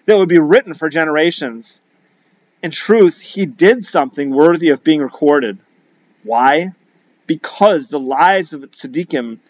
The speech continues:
are a new dimension of the Torah. That's why their lives are recorded, and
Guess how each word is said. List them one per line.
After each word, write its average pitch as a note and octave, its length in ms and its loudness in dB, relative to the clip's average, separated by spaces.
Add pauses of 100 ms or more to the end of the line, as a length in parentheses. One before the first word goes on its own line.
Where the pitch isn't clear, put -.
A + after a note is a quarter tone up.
(280)
are F3+ 300 4
a C#3+ 80 -6
new D#3+ 240 -6
dimension D3+ 520 -6
of A#2 100 -10
the - 80 -16
Torah. B2 440 0 (960)
That's F3+ 400 0
why F#3 340 2
their E3+ 180 -4
lives D#3+ 440 0
are D#3 60 -8
recorded, C#3 680 -4 (560)
and F3 160 -4